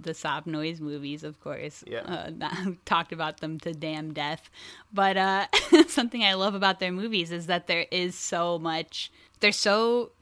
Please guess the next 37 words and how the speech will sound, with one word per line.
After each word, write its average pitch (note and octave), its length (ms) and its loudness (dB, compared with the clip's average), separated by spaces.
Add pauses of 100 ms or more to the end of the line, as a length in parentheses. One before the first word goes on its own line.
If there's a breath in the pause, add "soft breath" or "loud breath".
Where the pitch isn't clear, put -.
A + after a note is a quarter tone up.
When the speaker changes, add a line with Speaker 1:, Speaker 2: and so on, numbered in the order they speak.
Speaker 1:
tight, E3+ 340 2
they F#3 100 0
spend G#3 320 0
so G3+ 140 -2
much G3+ 220 -2
time F3+ 260 2
honing F3+ 320 -2
them E3 180 -4
down D3+ 300 -2
that D#3+ 200 -4
everything F3 680 -2
is E3+ 100 -4
so E3 320 -4 (260)
tight F3+ 520 0
and D#3+ 160 -2
there's D#3+ 160 -2
so G3 380 2
much F#3+ 240 -2
detail F#3+ 420 0
involved A3 560 2 (160)
that F3 280 0 (260)
they F3 480 2
also E3+ 420 2
are E3 300 4
movies E3+ 440 -4
I E3+ 120 0
think F#3 280 -4
you F#3 100 -4
can F3 200 -4
watch E3 380 -2
over D#3+ 260 -2
and D#3 120 -2
over D#3 200 -4
and D#3 120 -2
over D#3 180 -6
again D#3 340 -4
and D#3 500 -4